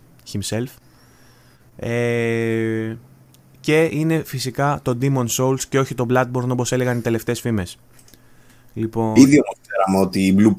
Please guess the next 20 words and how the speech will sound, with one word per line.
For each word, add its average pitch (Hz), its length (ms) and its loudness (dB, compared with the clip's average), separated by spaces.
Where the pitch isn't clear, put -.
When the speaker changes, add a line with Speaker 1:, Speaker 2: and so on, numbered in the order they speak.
Speaker 2:
Point, 104 360 2
ε, 95 340 4
φτιάχνει 107 380 0
κάποιο, 98 520 4
έτσι, 95 480 2
σε 92 180 2
φάση 95 460 2
remaster 117 520 4
και 113 260 4
ήδη, 131 380 4
remake 101 380 4
μάλλον, 104 360 4
ήδη 147 180 6
ξέραμε, 147 680 4
υπήρχαν 139 400 2
έντονες 135 500 4
φήμες 143 220 4
για 143 100 4
το 131 140 2
Demon 151 180 6